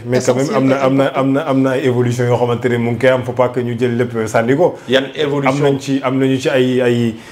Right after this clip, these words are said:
Speaker 1: ay avancement yu, yu, yu am importance.
Speaker 2: Ci
Speaker 1: Par exemple,
Speaker 2: éducation.
Speaker 1: Éducation, bien sûr.
Speaker 2: Mais xam nga avancement baax na.
Speaker 1: Hmm.
Speaker 2: Mais na, Yàlla, Yàlla na fekk ngay avancer ca yoon wu baax wa.
Speaker 1: Donc,
Speaker 2: Mais boo
Speaker 1: da nga
Speaker 2: jëlee ñàll wi di avancer,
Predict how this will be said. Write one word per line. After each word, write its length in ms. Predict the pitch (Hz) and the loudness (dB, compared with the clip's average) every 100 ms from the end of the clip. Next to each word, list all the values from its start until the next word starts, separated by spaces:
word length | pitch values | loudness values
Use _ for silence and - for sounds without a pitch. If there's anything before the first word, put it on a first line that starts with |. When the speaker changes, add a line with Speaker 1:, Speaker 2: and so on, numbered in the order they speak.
| - | -4
Speaker 1:
ay 180 | 120 123 | 2 2
avancement 440 | 123 123 120 135 127 | 2 0 -2 -2 -2
yu, 220 | 123 117 | 0 -2
yu, 180 | 120 143 | -2 2
yu 100 | 135 | 2
am 140 | 135 | 2
importance. 580 | 170 147 131 - 185 - - | 0 0 0 0 -2 -2 -4
Speaker 2:
Ci 60 | 175 | 0
Speaker 1:
Par 80 | 180 | 0
exemple, 200 | 156 131 | 0 0
Speaker 2:
éducation. 500 | 170 170 143 131 101 - _ - | 0 -2 -2 -6 -10 -12 _ -10
Speaker 1:
Éducation, 440 | 123 120 123 127 170 | -8 -4 -2 -2 -2
bien 160 | 127 | -2
sûr. 160 | 113 104 90 - - - | -4 -10 -12 -16 -20 -6
Speaker 2:
Mais 220 | 127 147 | 2 2
xam 240 | 143 202 254 | 2 -2 -2
nga 60 | 359 | -2
avancement 720 | 214 202 151 120 110 104 110 - - _ _ _ _ _ _ _ _ _ _ _ _ _ _ _ - - | 0 0 -2 -4 -2 -2 -4 -8 -20 _ _ _ _ _ _ _ _ _ _ _ _ _ _ _ -20 -10
baax 280 | 110 135 110 | -2 0 -2
na. 120 | 101 - - _ - | -10 -14 -20 _ -20
Speaker 1:
Hmm. 180 | 107 101 98 | -16 -16 -8
Speaker 2:
Mais 280 | 110 113 110 | -6 -4 -4
na, 120 | 113 - | -4 -4
Yàlla, 240 | 110 113 123 | -2 -2 0
Yàlla 220 | 117 123 139 | 0 2 2
na 80 | |
fekk 240 | 139 160 147 | 0 -2 0
ngay 220 | 135 135 | 0 0
avancer 380 | 139 135 139 143 | 0 0 0 -2
ca 80 | 143 | -2
yoon 260 | 147 151 165 | 0 2 2
wu 120 | 165 | 2
baax 220 | 165 240 | 2 0
wa. 240 | 233 - - - _ _ _ _ _ _ _ _ _ - | 0 -2 -6 -20 _ _ _ _ _ _ _ _ _ -18
Speaker 1:
Donc, 140 | 131 120 | -10 -2
Speaker 2:
Mais 100 | 120 | 0
boo 160 | 123 185 | 4 2
Speaker 1:
da 80 | |
nga 60 | 214 | 4
Speaker 2:
jëlee 220 | 214 196 | 2 4
ñàll 220 | 185 180 160 | 2 2 0
wi 140 | 147 | -2
di 80 | 151 | -2
avancer, 480 | 185 165 151 139 113 | -2 0 0 -2 -8